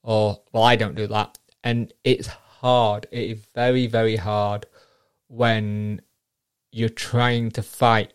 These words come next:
your corner with family, especially, and you're not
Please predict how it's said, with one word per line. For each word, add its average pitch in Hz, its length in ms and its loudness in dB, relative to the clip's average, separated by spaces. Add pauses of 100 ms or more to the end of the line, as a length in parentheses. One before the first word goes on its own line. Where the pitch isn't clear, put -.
your 113 160 0
corner 107 600 0 (560)
with 127 260 4
family, 101 640 2
especially, 104 800 -4
and 110 420 -2
you're 117 140 -4
not 120 360 0